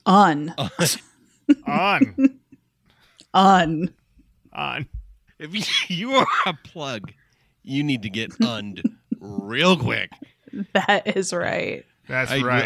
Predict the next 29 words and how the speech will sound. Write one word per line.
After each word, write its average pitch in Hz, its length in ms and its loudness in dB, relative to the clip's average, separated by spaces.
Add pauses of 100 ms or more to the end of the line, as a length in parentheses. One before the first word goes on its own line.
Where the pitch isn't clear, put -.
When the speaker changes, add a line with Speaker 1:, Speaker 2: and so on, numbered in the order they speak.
Speaker 2:
I 131 80 2
will 131 160 0
Speaker 1:
You 220 60 2
Speaker 2:
not 214 100 0
Speaker 1:
take 214 220 2
those 214 260 6
little 214 260 4
Speaker 2:
tolerate - 40 -4
it. 226 60 0
I 185 440 4
won't 185 220 0
Speaker 1:
prongs. - 160 0
Speaker 2:
tolerate 113 560 -2
a 95 80 -6
single 143 680 -4
plug. 107 540 -6 (720)
Speaker 1:
No, - 240 -4 (160)
no. - 380 -6 (320)
Pop 208 280 2
your 226 100 0
Speaker 3:
If - 40 -20
Speaker 1:
prongs, 180 640 2
take 190 220 -2
a 190 40 0
nap. 151 400 -2 (320)
We - 140 -4
don't - 220 -4
need 82 260 -8
ya. - 140 -4